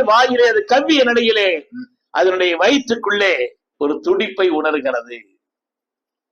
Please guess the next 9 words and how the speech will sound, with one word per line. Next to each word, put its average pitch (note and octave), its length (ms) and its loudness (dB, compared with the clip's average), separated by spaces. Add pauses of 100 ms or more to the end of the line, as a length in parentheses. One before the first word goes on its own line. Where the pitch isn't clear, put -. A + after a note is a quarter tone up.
(360)
உள்ளே A#3+ 220 2
ஒரு G#3 200 2
ஜீவன், A3 440 0 (360)
உள்ளே B3+ 260 2
ஒரு A#3+ 200 4
குட்டி, C#4 400 -2 (840)
அது G3+ 180 0
துடித்துக் E4 460 2
கொண்டிருக்கிறது. C4 680 2